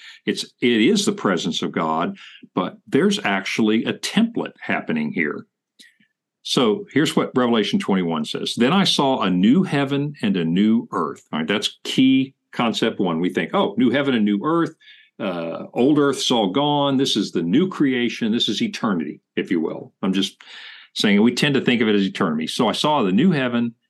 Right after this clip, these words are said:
and the new earth." And in verse two, "And I saw the new Jerusalem coming down out of heaven with God prepared as a bride." And he's gonna talk about the new Jerusalem. It's where God lives, we live.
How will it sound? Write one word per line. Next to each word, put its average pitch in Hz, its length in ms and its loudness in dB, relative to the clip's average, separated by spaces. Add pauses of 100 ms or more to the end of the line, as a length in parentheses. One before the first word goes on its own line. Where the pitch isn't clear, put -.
(140)
and 104 180 2
the 104 60 2
new 95 240 0
earth." 71 220 -8
And 104 100 0
in 110 200 -2 (280)
verse - 240 -2
two, 226 320 2 (240)
"And 135 120 0
I 165 60 0
saw 214 400 0
the 170 160 0
new 147 400 0
Jerusalem 143 1080 -2 (380)
coming 165 380 0
down 127 260 0
out 120 160 0
of 131 140 -4
heaven 104 420 0
with 120 180 -2
God 80 400 -4
prepared 87 540 -2
as 104 160 -2
a 131 80 2
bride." 117 460 0
And 80 80 -6
he's 85 140 -6
gonna 101 140 -2
talk 82 360 -4
about 98 260 -2
the 107 60 0
new 107 120 4
Jerusalem. 143 560 0 (220)
It's - 160 -4
where 151 140 0
God 117 320 0
lives, 113 280 0
we 101 140 4
live. 104 480 2